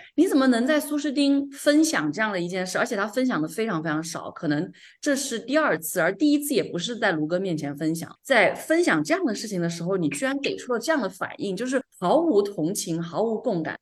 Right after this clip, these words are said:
就是没有办法理解。所以当时那一集我真的也是非常非常震惊的，因为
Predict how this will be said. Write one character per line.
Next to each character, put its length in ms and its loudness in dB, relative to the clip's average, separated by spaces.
就 120 -2
是 420 2
没 80 6
有 80 8
办 100 2
法 140 0
理 160 -4
解。 320 -8
所 80 2
以 280 2
当 160 4
时 140 2
那 100 6
一 120 6
集 160 0
我 180 8
真 160 4
的 80 8
也 100 6
是 140 -2
非 160 0
常 180 4
非 80 -6
常 160 0
震 240 0
惊 200 -2
的， 100 2
因 140 0
为 200 4